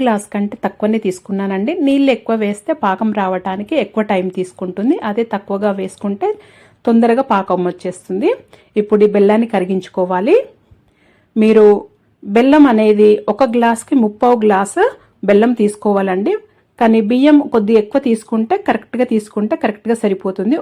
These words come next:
ఒకవేళ పిండి తక్కువ పడితే పొడి పిండి వేసుకోవద్దండి, అందుకని నేను బెల్లము తక్కువ తీసుకున్నాను. ఇక్కడ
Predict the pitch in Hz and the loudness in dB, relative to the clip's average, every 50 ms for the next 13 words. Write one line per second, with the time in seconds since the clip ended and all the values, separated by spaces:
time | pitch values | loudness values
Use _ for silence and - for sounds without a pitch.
0 | - 233 - 233 233 240 247 254 262 269 269 269 _ _ _ _ - 247 247 254 | -4 -6 -4 -2 0 0 2 2 0 0 -2 -4 _ _ _ _ -2 -2 0 2
1 | 247 269 269 262 - 240 214 - - 240 240 233 233 214 214 214 220 214 214 208 | 2 0 0 -2 -2 -4 -4 -2 0 0 0 0 -2 -4 -2 0 0 0 2 2
2 | 220 214 208 - 247 233 233 220 202 202 202 - - - 202 202 185 180 196 196 | 0 -2 0 0 -2 -2 0 0 0 -2 -2 -4 -6 -6 -4 -4 -4 -4 -4 -2
3 | 208 269 370 415 294 214 196 202 202 214 220 254 247 233 226 226 226 - 180 208 | -2 -2 -2 -2 -4 -4 -6 -4 -4 -4 -2 -2 -2 -2 -4 -4 -4 -4 -2 -2
4 | 208 208 220 233 320 427 - - - - - _ _ _ - 214 202 - - 220 | 0 0 2 0 0 0 -2 -6 -18 -20 -20 _ _ _ -4 -4 -4 -2 -2 -2
5 | 208 208 196 190 - - 185 185 185 185 202 285 403 523 539 _ _ _ _ _ | -2 -2 -4 -6 -8 -8 -6 -4 -4 -2 0 0 0 0 -2 _ _ _ _ _
6 | _ _ _ _ _ _ _ _ _ - 233 226 240 | _ _ _ _ _ _ _ _ _ -6 -4 -2 -2